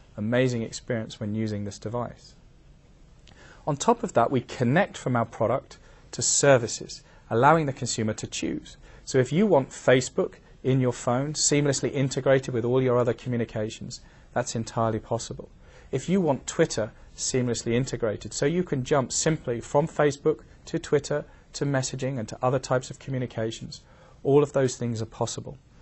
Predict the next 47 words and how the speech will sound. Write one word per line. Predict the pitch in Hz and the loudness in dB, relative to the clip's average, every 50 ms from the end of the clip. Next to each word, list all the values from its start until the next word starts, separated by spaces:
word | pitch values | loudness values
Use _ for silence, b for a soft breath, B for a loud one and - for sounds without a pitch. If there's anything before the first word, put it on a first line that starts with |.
| b b b - | b b b -14
because | - - - - | -12 -10 -10 -8
Sony | - - 135 131 143 147 | -2 2 4 4 4 4
Ericsson's | 139 131 127 131 - - 113 104 95 - | 4 4 2 2 0 -4 -6 -8 -8 -4
integrated | - 147 165 180 - 156 135 135 123 113 - 117 113 | -2 0 0 0 0 0 2 4 2 2 2 -2 -6
the | 123 120 | -4 -4
applications | 120 110 - - - - 123 113 117 113 - 127 120 - | -4 -4 -8 -12 -8 -4 -2 -2 -2 -2 -6 -10 -10 -8
in | 113 104 | -8 -8
a | 107 | -8
very | 101 107 120 131 135 143 143 135 | -8 -2 2 4 4 4 4 2
smart | - - - 113 110 - | 0 -4 -6 -6 -6 -6
way | 110 110 104 113 113 - - b b b b b b - | -6 -6 -6 -8 -10 -12 -16 b b b b b b -4
into | 120 120 123 - - 110 | -4 -4 -2 -4 -4 -4
the | 113 | -4
device. | 104 110 113 113 120 135 131 - - - - - - - - - - - b b b b b b b b b b | -4 -4 -6 -8 -10 -12 -14 -16 -20 -20 -20 -20 -20 -20 -20 -20 -20 -20 b b b b b b b b b b
And | b 113 | b -2
then | 113 104 | -2 -2
finally, | - - - 139 131 135 151 165 165 | -4 -2 2 4 4 6 6 4 4
it's | 151 113 - - | 4 2 0 0
about | 120 123 120 127 - | 2 4 4 4 4
the | - | 2
way | 113 113 120 127 135 139 135 135 135 B B B | 0 2 4 4 4 4 4 2 -2 B B B
that | B - - | B -6 -2
the | - 123 | -2 0
user | 113 120 123 120 123 - | 2 2 2 4 2 2
interacts | - - 160 185 208 - - 127 113 113 - - - | 0 0 0 0 0 0 2 4 4 4 2 0 -6
with | 120 117 | -6 -6
the | - 117 | -6 -6
product | - - 123 113 113 - - - | -4 -2 0 0 0 -2 -4 -10
itself. | - - - - 175 156 - - - - - - - b b b b b b b | -10 -8 -4 -2 -2 -2 -2 -4 -8 -14 -20 -20 -20 b b b b b b b
The | - - - | -6 -2 0
actual | 175 190 - - 165 131 | 0 0 2 2 2 4
way | 135 151 160 165 165 151 | 6 6 8 8 6 6
that | 139 117 - | 4 0 -2
you | 120 110 | -4 -6
touch | - - - - 170 - - - | -6 -2 0 2 2 2 0 -2
the | - 139 | -4 -4
screen, | - - - 170 160 160 139 120 117 | -4 -2 0 2 2 2 2 0 0
the | 117 117 | -2 0
way | 120 147 151 160 | 2 2 2 2
that | 151 139 117 | 2 0 -2
you | 127 117 | -6 -6
control | - 110 110 - - - 135 135 | -6 -8 -8 -4 0 2 2 4
the | 135 135 127 | 4 4 2
applications, | 127 123 - - - - 127 127 127 123 - - 123 - - | 2 0 -2 -8 -6 -2 0 0 0 0 -2 -4 -10 -12 -10
the | - - | -10 -10
graphical | - - - - 139 151 165 165 - - 143 - - 120 | -10 -8 -4 0 4 4 4 4 2 -2 -8 -6 -8 -8
feel, | - - - - 156 151 143 123 120 117 123 | -8 -10 -4 0 2 2 2 2 0 -2 -6